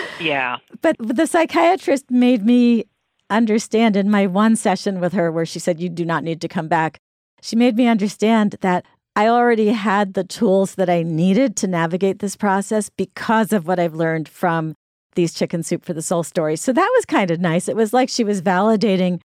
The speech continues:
Speaker 2: my career, even if it wasn't really furthering my knowledge going to that one
Speaker 1: Well, but
Speaker 2: appointment.
Speaker 1: here's the thing that's really important about what you just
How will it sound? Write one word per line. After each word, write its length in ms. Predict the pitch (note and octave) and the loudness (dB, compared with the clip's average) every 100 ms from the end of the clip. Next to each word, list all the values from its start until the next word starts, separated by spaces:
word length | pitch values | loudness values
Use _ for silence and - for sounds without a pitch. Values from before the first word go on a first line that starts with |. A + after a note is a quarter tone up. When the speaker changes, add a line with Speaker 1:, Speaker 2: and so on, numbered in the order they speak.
| _ _ _ - | _ _ _ -4
Speaker 2:
my 240 | G3 F#3 - | 0 0 -2
career, 640 | - F#3 F#3 G#3 F3+ F3+ - | -4 0 2 2 2 0 -2
even 260 | F#3+ F3+ | -2 0
if 300 | F#3+ F3+ _ _ - - - _ | 0 -2 _ _ -20 -20 -20 _
it 200 | G#3 F#3+ | -4 -2
wasn't 360 | F#3+ F#3 F#3 - | 0 0 -2 -2
really 360 | G3+ F#3+ F3 - _ _ _ _ - | 0 2 0 -4 _ _ _ _ -6
furthering 600 | C#4 B3+ B3+ A3+ G3+ G3 | 0 2 4 2 2 2
my 200 | E3+ E3+ | 0 0
knowledge 580 | F#3 G3+ D3 C3 - | 0 2 0 -2 -4
going 240 | - E3 D#3+ | -4 -4 -2
to 100 | F3+ | -2
that 180 | D#3 E3 | -2 -2
one 140 | F3 | 0
Speaker 1:
Well, 80 | D#3 | 0
but 80 | D#4 | 0
Speaker 2:
appointment. 260 | G3+ E3 | 2 0
Speaker 1:
here's 100 | E3 | -2
the 60 | - | -2
thing 160 | C#4+ B3+ | -4 -6
that's 200 | - A3+ | -8 -8
really 180 | A3 | -8
important 360 | G3 - F#3+ - | -10 -10 -10 -8
about 180 | E3 D#3 | -8 -8
what 140 | E3 | -10
you 80 | D3 | -10
just 200 | - | -12